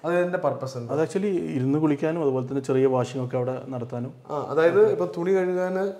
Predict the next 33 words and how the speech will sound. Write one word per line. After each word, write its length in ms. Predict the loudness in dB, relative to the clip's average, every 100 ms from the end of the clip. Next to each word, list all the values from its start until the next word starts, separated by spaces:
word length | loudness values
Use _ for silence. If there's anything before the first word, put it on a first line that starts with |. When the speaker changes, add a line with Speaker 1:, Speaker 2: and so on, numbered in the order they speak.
| -12 -10
Speaker 1:
ഒക്കെയുള്ള 440 | -6 -2 -2 0
Speaker 2:
അതെ, 140 | -2 -2
അതെ. 180 | -4 0
Speaker 1:
സ്കോപ്പ് 400 | 0 0 -2 -4
ഇവിടെ 160 | -2 -4
ചെയ്തിട്ടുണ്ട്. 360 | -2 -6 -4
Speaker 2:
അതെ, 120 | -4
അതെ. 380 | -6 -14 -20 _ -6
Speaker 1:
ശരിക്കും 360 | -4 -2 -4
ഡ്രൈ 220 | -2 -2
ഏരിയ, 380 | 0 0 2 0
വെറ്റ് 300 | 0 -4 -4
ഏരിയ 200 | -4 -4
സ്പേസ് 520 | -4 -4 -6 -6 -6
ഡിഫറൻഷിയേറ്റ് 680 | -4 -4 -4 -4 -4 -8 -8
ചെയ്യാതെ 640 | -10 -8 -2 0 2 -2 -8 -14 -20 -16 -6
ഇങ്ങനെ 320 | -2 2 4
ഒരു 140 | 2
സ്കോപ്പ് 400 | 0 0 0 0 -6
കൊടുത്താൽ 720 | -4 -4 0 0 0 -6 -16 -20 -8
നമുക്ക് 220 | -8 -4
വീട്ടില് 800 | -2 -2 -4 -8 -2 0 0 -4 -2
ച-, 300 | 2 4 2
തുണികളൊക്കെ 400 | -2 0 0 0
കഴുകാൻ, 340 | 0 2 2 2
ഇപ്പൊ 260 | -2 0
വാഷിംഗ് 320 | 2 2 0 -6
മെഷീനിലാണ് 500 | -4 -2 0 2 2
എല്ലാവരും 320 | 0 -2 -2
ചെയ്യുന്നത്, 320 | -4 -4 -6
എങ്കിലും 420 | -6 -6 -6 -8 -10 -14 -14 -6
അതിനൊരു 280 | -4 -2 -2
ആക്സസ് 380 | -2 -6 -14